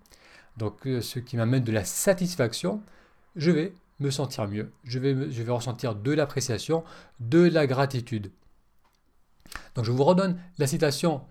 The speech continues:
du Dalai Lama qui note : « La sensation d'être heureux ou malheureux, ça dépend rarement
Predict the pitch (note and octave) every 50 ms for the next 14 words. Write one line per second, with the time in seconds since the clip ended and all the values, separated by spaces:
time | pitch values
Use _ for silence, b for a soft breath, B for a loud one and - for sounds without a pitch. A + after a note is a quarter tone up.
0 | - - D3 G3 F#3+ - - - A2+ A#2+ B2 C#3 C#3 B2+ A#2 G#2+ G2+ A2+ C3 D3+
1 | D3 - - _ - - D#3+ C#3 A2+ - - - A2 - D3 C3+ C#3+ C#3 - -
2 | B2+ A#2 A2 A#2 A2+ - - A#2+ A2 G#2+ A#2 A#2 D3 - - - E3+ D3 D#3 D3+
3 | C#3 B2+ C3 F3 G#3 A#3 A3 B B B B B - - A#2+ G#2+ A2+ G#2 - A2
4 | G2+ F#2+ G2+ D#3 F#3+ F3 E3 E3+ E3+ F3+ F#3 F3